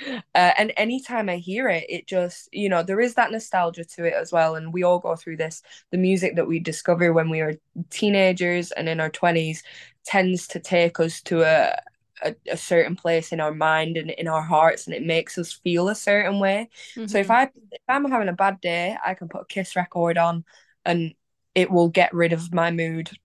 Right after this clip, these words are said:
Speaker 1: like, almost instantaneously.
Speaker 2: Yeah.
Speaker 1: Because it just brings me joy.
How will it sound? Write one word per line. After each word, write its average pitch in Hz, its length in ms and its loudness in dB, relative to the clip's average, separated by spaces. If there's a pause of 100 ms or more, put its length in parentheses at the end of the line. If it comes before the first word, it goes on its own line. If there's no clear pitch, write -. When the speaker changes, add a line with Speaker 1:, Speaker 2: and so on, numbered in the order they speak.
(340)
Speaker 1:
like, 165 420 2
almost 175 440 2
instantaneously. 160 1120 -4 (340)
Speaker 2:
Yeah. 190 360 -6 (1000)
Speaker 1:
Because 175 320 4
it 180 120 2
just 175 240 2 (200)
brings 165 400 2
me 165 120 2
joy. 170 260 4